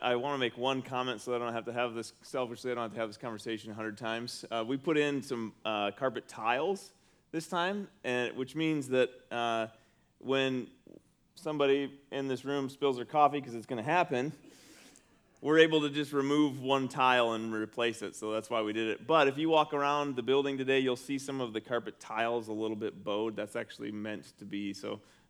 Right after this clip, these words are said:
they will, they will settle over time. So look at somebody next to you and say, "It's gonna be all right."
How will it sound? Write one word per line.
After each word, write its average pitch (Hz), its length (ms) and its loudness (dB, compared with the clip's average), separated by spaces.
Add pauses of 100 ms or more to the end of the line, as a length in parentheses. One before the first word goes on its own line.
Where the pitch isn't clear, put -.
they 113 100 -4
will, 110 300 -2 (100)
they 113 140 -4
will 117 180 -6
settle 110 480 -2
over 101 260 -6
time. 95 380 -10 (320)
So 123 100 -6
look 147 160 0
at 151 60 0
somebody 151 220 2
next 131 180 2
to 139 60 -6
you - 20 -2
and 123 60 -6
say, 123 180 4
"It's 110 140 -2
gonna 127 160 -2
be 123 100 2
all 120 140 6
right." 110 360 2